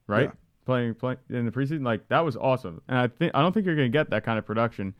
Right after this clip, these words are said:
Speaker 1: uh, out of Jamison Crowder at this point in his career. Not that he can't be efficient. You know, he started in Washington, so he didn't have much notoriety, and he just kinda worked as a slot receiver. You know, he was good, not great. But, um,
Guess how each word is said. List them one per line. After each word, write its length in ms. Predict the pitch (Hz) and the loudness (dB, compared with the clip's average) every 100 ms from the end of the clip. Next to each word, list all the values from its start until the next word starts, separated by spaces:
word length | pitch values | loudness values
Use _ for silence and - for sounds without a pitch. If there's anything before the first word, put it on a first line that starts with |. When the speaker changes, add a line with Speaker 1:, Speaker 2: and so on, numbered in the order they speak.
| - - - - | -18 -20 -10 0
Speaker 1:
uh, 280 | 98 92 85 | 2 4 4
out 160 | 117 | 4
of 140 | 104 - | 2 -2
Jamison 380 | - 120 104 101 | 0 0 0 -4
Crowder 320 | - 107 101 | 0 2 2
at 100 | 95 | 0
this 140 | 107 101 | -4 -4
point 180 | 101 | -8
in 60 | 92 | -8
his 120 | 92 | -10
career. 360 | - 92 85 104 _ _ _ _ - | -10 -8 -10 -12 _ _ _ _ -2
Not 180 | 151 156 | 0 2
that 100 | 156 | 2
he 60 | |
can't 260 | 135 117 120 | 2 0 0
be 100 | 120 | -2
efficient. 480 | 107 117 113 151 - _ | -2 -2 -2 -6 -8 _
You 80 | 123 | -2
know, 320 | 120 113 110 - _ _ _ | 0 0 -2 -10 _ _ _
he 140 | 131 135 | -2 -2
started 320 | 135 143 135 | 4 6 6
in 100 | 127 | 4
Washington, 540 | 120 120 120 123 135 123 | 4 4 2 -2 -2 -2
so 120 | 117 | -2
he 100 | 107 | 0
didn't 160 | 113 107 | 0 0
have 180 | 104 | 0
much 300 | 98 104 - | -2 -2 -2
notoriety, 580 | 110 104 98 98 104 110 | -2 0 0 2 0 0
and 80 | 110 | -4
he 60 | 101 | -6
just 160 | 104 | -6
kinda 240 | 117 110 95 | -4 -2 -2
worked 280 | 101 101 | -2 -2
as 120 | 104 98 | -2 -4
a 80 | |
slot 260 | 95 104 98 | -4 -2 -4
receiver. 340 | 98 104 95 95 | -6 -8 -6 -6
You 40 | |
know, 120 | 95 | -6
he 80 | 101 | -6
was 200 | 104 - - | -8 -12 -6
good, 200 | 117 117 | 0 0
not 220 | 110 113 | 0 -2
great. 340 | - 98 95 - _ _ _ _ _ | -2 -4 -4 -6 _ _ _ _ _
But, 180 | - 104 | -4 0
um, 380 | 98 92 87 | 0 0 -2